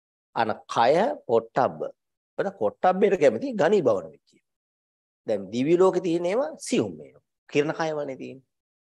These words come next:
ඒක කන්න ගියන් පස්සේ දැන් මේ කෑම ගත්තාම දිවට ස්පර්ශ විදිහට කැමති මොකද? ගණී භවනය. වැටහෙනවද? ඒක ගණී භවන එකකට කැමති බව තියෙන මනුස්ස භවය. දැන් නාසයට ගඳ සුවඳක් විඳින ගියාත් ඒක මොකක් හරි දැන්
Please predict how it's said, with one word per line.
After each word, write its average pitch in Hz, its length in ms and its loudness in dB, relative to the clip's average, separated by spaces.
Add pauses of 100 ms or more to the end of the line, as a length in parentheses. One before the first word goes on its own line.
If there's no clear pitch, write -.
(380)
ඒක 165 140 0
කන්න 143 340 0
ගියන් 143 260 2
පස්සේ 101 300 -4
දැන් 147 140 -2
මේ 127 120 -4
කෑම 123 340 2 (240)
ගත්තාම 123 480 -4
දිවට 135 340 2 (120)
ස්පර්ශ - 380 -2
විදිහට 180 300 -4
කැමති 127 400 0 (280)
මොකද? 123 280 2
ගණී 143 340 2
භවනය. 78 360 -2 (1160)
වැටහෙනවද? 117 380 -8 (460)
ඒක 123 120 2
ගණී 120 360 2
භවන 151 240 6
එකකට 165 260 0
කැමති 160 320 0
බව 147 200 2 (100)
තියෙන 175 240 -8
මනුස්ස 160 280 0
භවය. - 260 -12 (840)
දැන් 110 80 -4
නාසයට 143 360 2
ගඳ 117 260 2
සුවඳක් 175 300 2
විඳින 156 220 -2
ගියාත් 180 200 0
ඒක 156 240 -2
මොකක් 151 200 -6
හරි 143 100 -2
දැන් 127 240 -2